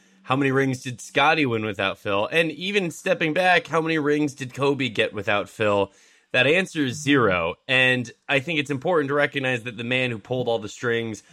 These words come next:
put the systems in place that helped Jordan finally get over the hill and get that ring i-, is Phil Jackson.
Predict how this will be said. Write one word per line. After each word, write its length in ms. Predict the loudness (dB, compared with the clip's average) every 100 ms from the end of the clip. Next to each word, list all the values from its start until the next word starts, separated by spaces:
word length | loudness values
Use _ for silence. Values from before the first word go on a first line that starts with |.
| _ _
put 160 | -4
the 100 | -4
systems 440 | -6 -6 -4 -4 -4
in 140 | -6
place 560 | -2 2 4 2 -2 -12 _ _ _
that 160 | -4 0
helped 400 | 2 2 0 -4
Jordan 340 | 2 2 0
finally 560 | -2 2 4 4 2 0
get 280 | 0 0 0
over 340 | 0 0 0
the 140 | 0 2
hill 460 | 4 4 4 -2 _ _ _
and 120 | -2
get 180 | 0 4
that 220 | 4 4
ring 480 | 4 4 4 0 -6 _ -16
i-, 40 |
is 340 | -10 -4 -4
Phil 160 | -2 -2
Jackson. 500 | 2 0 0 -10 -14